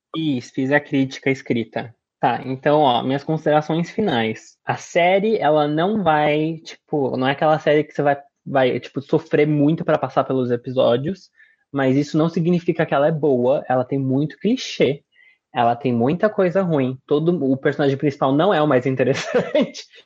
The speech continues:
mas, e tudo, falando tudo isso parece, "Nossa, então pra que que eu vou assistir?" Porque ela tem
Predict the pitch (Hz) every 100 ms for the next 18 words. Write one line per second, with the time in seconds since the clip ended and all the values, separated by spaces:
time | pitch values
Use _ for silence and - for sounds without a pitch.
0 | - - - 135 139 135 135 147 147 139
1 | - 175 170 160 156 165 175 165 151 -
2 | 143 165 220 - 117 147 185 196 202 170
3 | 160 - - - 113 _ _ _ _ _
4 | - 175 208 202 220 220 214 208 233